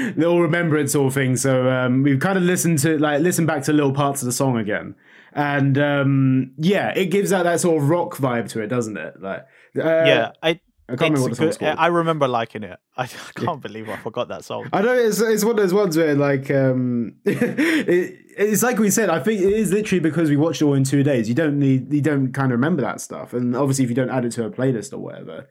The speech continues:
Speaker 1: you just forget that
Speaker 2: Yeah.
Speaker 1: stuff.
Speaker 2: Well, plus, like, I, I watched the episodes, like, in two days, but before I went to bed.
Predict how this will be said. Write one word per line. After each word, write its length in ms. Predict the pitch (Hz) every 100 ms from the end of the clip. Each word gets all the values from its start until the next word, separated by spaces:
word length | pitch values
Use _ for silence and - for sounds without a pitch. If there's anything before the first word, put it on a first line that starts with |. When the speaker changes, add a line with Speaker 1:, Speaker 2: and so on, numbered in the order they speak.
| _ -
Speaker 1:
you 80 | 156
just 220 | 143 135
forget 300 | 113 165 190
that 80 | 120
Speaker 2:
Yeah. 80 | 113
Speaker 1:
stuff. 320 | 107 - - _
Speaker 2:
Well, 120 | 147 156
plus, 300 | 202 196 196
like, 340 | 165 135 - _ _ _ -
I, 160 | 156 165 151 127
I 140 | 131 185
watched 400 | 185 170 - - _ 135
the 200 | 135 135
episodes, 480 | 135 135 127 110
like, 280 | 120 107 101
in 140 | 135 123
two 160 | 127
days, 180 | 123 113
but 240 | - - -
before 320 | 123 131 120
I 60 |
went 160 | 120 117
to 80 | 107
bed. 260 | 101 113